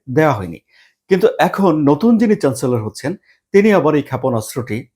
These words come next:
ইউক্রেনকে দেয়ার পক্ষে। কিন্তু এখানেও একটা শুভঙ্করের ফাঁকি রয়েছে, সেটি হলো যে তিনি ক্ষেপণাস্ত্র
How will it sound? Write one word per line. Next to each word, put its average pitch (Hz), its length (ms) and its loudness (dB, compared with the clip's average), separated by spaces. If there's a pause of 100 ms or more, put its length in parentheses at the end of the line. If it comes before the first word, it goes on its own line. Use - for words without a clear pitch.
(320)
ইউক্রেনকে 156 480 2 (180)
দেয়ার 123 260 0 (180)
পক্ষে। - 340 -8 (420)
কিন্তু 170 200 2
এখানেও 180 400 0
একটা 156 160 -6
শুভঙ্করের 123 640 -2 (380)
ফাঁকি 170 240 -2
রয়েছে, 95 300 -4 (420)
সেটি 180 200 0
হলো 202 160 4
যে 208 120 2
তিনি 202 300 0
ক্ষেপণাস্ত্র 147 520 -4